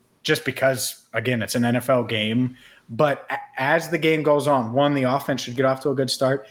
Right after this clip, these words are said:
And as the game goes on, that should continue. I'm going to take the Bengals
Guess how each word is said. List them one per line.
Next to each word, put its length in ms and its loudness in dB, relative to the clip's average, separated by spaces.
And 120 -2
as 160 0
the 80 0
game 220 0
goes 200 2
on, 340 0
that 180 -2
should 180 -8
continue. 720 0
I'm 100 0
going 140 2
to 80 -2
take 200 -2
the 80 -2
Bengals 540 0